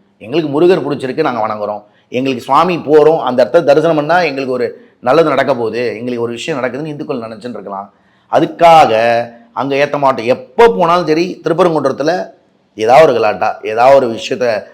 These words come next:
ஒரு யாராவது ஒருத்தர் போராடணும், யாராவது ஒருத்தர் வந்து ஜட்ஜ்மெண்ட் கொடுக்கணும், யாராவது கேஸ் போடணும், ஏதாவது ஒரு ஜட்ஜ்மெண்ட் வரணும், அதுக்கு ஒரு, ஒரு எதிர்ப்பு தெரிவிச்சு அது பண்ண விடாத பண்றது தான் ஒரு பெரிய விஷயமா இருக்கு.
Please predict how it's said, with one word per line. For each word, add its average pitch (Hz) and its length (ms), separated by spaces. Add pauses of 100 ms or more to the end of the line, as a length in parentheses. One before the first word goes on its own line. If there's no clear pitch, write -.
(180)
ஒரு 117 140
யாராவது 117 360
ஒருத்தர் 117 280
போராடணும், 127 440
யாராவது 127 360
ஒருத்தர் 117 240
வந்து 127 100
ஜட்ஜ்மெண்ட் 117 420
கொடுக்கணும், 127 280
யாராவது 127 320
கேஸ் 131 300
போடணும், 127 300 (280)
ஏதாவது 127 360
ஒரு 131 80
ஜட்ஜ்மெண்ட் 127 440
வரணும், 135 280
அதுக்கு 127 360 (440)
ஒரு, 123 280 (680)
ஒரு 123 200 (460)
எதிர்ப்பு 175 380
தெரிவிச்சு 170 640
அது 127 180
பண்ண 156 200
விடாத 147 280
பண்றது 123 280
தான் 180 200
ஒரு 139 140
பெரிய 139 180
விஷயமா 131 320
இருக்கு. 98 180